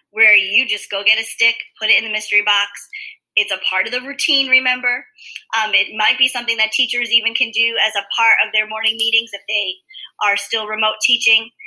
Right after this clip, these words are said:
And Mystery Box Monday is how, how many items can you find in our house or in your house or in your home or in your apartment that is the same length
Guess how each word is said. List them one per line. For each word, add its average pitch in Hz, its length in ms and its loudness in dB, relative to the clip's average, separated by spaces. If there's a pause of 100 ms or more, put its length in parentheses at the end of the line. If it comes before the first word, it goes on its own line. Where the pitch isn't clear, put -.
(260)
And 214 120 0
Mystery 226 340 2
Box 311 280 0
Monday 220 280 0
is 208 280 4 (1000)
how, - 80 0 (140)
how 302 220 -2
many 339 220 4
items 233 420 0
can 214 120 -6
you 220 140 -8
find 214 220 0
in - 60 -6 (140)
our 240 220 0
house 190 680 -2 (140)
or 208 160 -6
in 190 100 -4
your 240 180 2
house - 680 -6
or 202 100 -10
in 196 100 -6
your 247 200 2
home 175 360 -8
or 190 100 -8
in 208 80 -12
your 247 120 0
apartment 208 580 -4 (560)
that 262 220 4
is 269 160 2
the 277 100 -2
same 370 360 2
length - 320 0